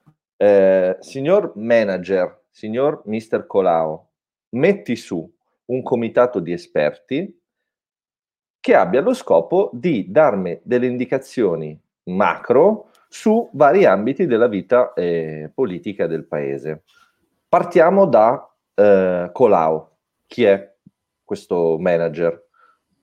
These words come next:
Io dico solo i nomi di alcuni enti cui lui ha avuto a che fare.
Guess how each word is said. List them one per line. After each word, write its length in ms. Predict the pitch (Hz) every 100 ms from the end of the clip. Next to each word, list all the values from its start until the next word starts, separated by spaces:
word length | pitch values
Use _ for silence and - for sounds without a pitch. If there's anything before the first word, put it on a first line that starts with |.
| _
Io 140 | 160 190
dico 240 | 160 139
solo 220 | 156 170
i 60 | 156
nomi 540 | 143 151 156 147 139 _ -
di 400 | 101 117 117 _ -
alcuni 520 | 107 107 - 135 117
enti 540 | 110 113 113 127 107 -
cui 360 | 113 107 104
lui 260 | 90 107 104
ha 60 |
avuto 220 | 92 90 92
a 60 |
che 120 | -
fare. 560 | 85 - 67 71 73 _